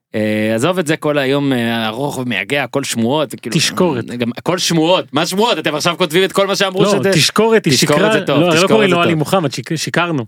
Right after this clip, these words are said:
Speaker 1: כן, גם עלי. אה, עכשיו, אה, אנו מודים בזאת, אה, לאחר אין ספור בירורים ובדיקות.
Speaker 2: אה, גם יש נוצרי הדוק, נכון? עם, אה,
Speaker 1: כן, נוצרי עם היי,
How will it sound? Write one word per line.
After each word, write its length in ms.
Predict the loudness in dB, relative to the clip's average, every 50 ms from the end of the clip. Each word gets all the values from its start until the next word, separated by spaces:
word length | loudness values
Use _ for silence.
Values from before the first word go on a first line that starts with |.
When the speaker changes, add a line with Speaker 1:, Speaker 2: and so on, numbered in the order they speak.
| -4
Speaker 1:
כן, 200 | -2 -2 -2 0 0
גם 180 | 0 -2 0
עלי. 400 | 0 0 0 0 0 0 0 0 -2 -6 _ _ _ _ _ _ _ _ -6
אה, 240 | -2 -2 -2 -2 -2 -4
עכשיו, 260 | -4 -2 -2 -2 -2 -6 -12 _ _ _ _ _ _ _ _ _ _ _ _ _ _ _ _ _ -4
אה, 200 | -4 -2 -2 -2
אנו 80 | -2 0
מודים 240 | 0 0 0 0 0
בזאת, 480 | -2 0 0 0 0 0 -2 -2 -4 -4
אה, 120 | -4 -4 -4 -6 -6
לאחר 420 | -4 -4 -4 -2 -2 -4 -4 -4 -2
אין 220 | -4 -4 -4 -2
ספור 580 | -2 -2 -4 -2 0 2 4 4 4 2 2 -2 -4 _ _ _ _ _ _ _ _ _
בירורים 580 | -6 -2 0 2 2 4 2 2 2 2 2 0
ובדיקות. 640 | 0 -2 0 0 -2 0 0 0 0 -2 -2 -6 -12 _ _ _ _ _ _ _ -20 -20 -8 _ 0
Speaker 2:
אה, 100 | 0 2
גם 140 | 2 2 2
יש 140 | 2 2
נוצרי 260 | 2 0 2 2 2 2
הדוק, 340 | 2 2 2 0 0 0
נכון? 240 | -4 -2 0 0 0
עם, 160 | 2 2 2
אה, 60 | 0 0
Speaker 1:
כן, 160 | 0 0 0 -2
נוצרי 280 | -4 -2 -2 0 0
עם 100 | 0 0
היי, 240 | 0 -2 -2 -4 -6